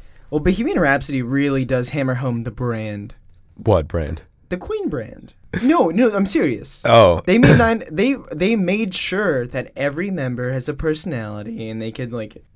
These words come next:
Speaker 1: advertise it.
Speaker 2: Yeah.
Speaker 1: This sounds like my fake wokeness. Um,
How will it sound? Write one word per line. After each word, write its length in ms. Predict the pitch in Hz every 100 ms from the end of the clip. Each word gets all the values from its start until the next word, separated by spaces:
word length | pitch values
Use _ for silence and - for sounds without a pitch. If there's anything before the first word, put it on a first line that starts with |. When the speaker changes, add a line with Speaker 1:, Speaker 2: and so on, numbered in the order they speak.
| _ - - - -
Speaker 1:
advertise 520 | 277 254 139 123 -
it. 100 | _ _ _ _ _ _ -
Speaker 2:
Yeah. 200 | 85 69 -
Speaker 1:
This 220 | 156 156
sounds 200 | 190 175
like 260 | 156 - -
my 200 | 123 107 -
fake 300 | - 120 107
wokeness. 460 | 113 107 110 110 -
Um, 400 | - 151 135 123